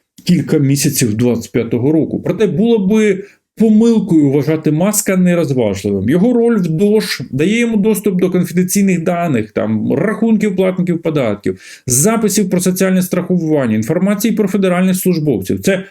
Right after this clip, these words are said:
потенційна золота жила для такого титана штучного інтелекту, як Маск, чия компанія X A I оцінюється в п'ятдесят мільярдів доларів станом на початок цього року. Спокуса використати ці дані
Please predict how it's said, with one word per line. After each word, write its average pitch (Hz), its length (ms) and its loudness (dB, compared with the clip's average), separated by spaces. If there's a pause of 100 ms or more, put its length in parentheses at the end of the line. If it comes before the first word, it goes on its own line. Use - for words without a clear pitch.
(260)
потенційна 190 600 2
золота 165 800 0 (180)
жила 139 500 0
для 131 140 0
такого 180 340 0
титана 185 560 -2
штучного 180 480 0
інтелекту, 156 480 0
як 147 180 -2
Маск, 196 400 0
чия 156 240 -2
компанія 175 840 -2
X - 260 0
A 151 100 2
I 208 260 0 (340)
оцінюється 180 580 0
в - 20 -2
п'ятдесят 170 300 -4
мільярдів 156 460 0
доларів 151 360 2
станом 135 320 -2
на 123 80 0
початок 120 460 -4
цього 123 260 -2
року. 151 360 -2
Спокуса 180 720 0
використати 156 600 -2
ці 131 200 -2
дані 151 680 0